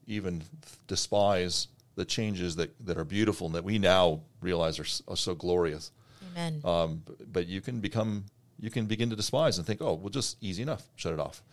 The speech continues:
Speaker 2: Right.
Speaker 1: And we were frustrated, uh,
Speaker 2: Yeah.
Speaker 1: frustrated with what do we do?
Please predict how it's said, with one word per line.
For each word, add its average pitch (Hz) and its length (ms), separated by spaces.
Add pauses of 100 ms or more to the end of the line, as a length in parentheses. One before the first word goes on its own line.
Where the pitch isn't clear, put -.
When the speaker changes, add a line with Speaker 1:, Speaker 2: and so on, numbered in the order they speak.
(200)
Speaker 2:
Right. 160 320 (540)
Speaker 1:
And 170 80
we 165 60
were 131 60
frustrated, 87 500 (140)
uh, 110 260
Speaker 2:
Yeah. - 100 (100)
Speaker 1:
frustrated 127 420
with 90 100
what 98 140
do 98 60
we 92 80
do? 87 280